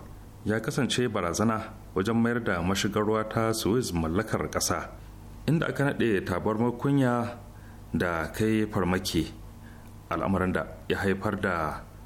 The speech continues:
murabus ɗin Firaminista Anthony Eden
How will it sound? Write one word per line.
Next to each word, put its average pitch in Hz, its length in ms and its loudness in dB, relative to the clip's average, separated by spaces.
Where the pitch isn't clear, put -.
murabus 95 500 0
ɗin 98 460 6
Firaminista 98 1000 2
Anthony 104 680 4
Eden 87 420 2